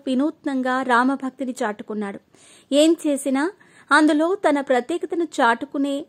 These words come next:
అతను అయోధ్య రామమందిర ప్రారంభోత్సవం రోజున కూడా అదే పంథాను అనుసరించాడు.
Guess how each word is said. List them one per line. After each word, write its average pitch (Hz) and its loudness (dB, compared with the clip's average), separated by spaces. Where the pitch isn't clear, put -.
అతను 240 0
అయోధ్య 370 2
రామమందిర 302 4
ప్రారంభోత్సవం 269 2
రోజున 254 0
కూడా 247 -2
అదే 285 4
పంథాను 285 0
అనుసరించాడు. 226 -4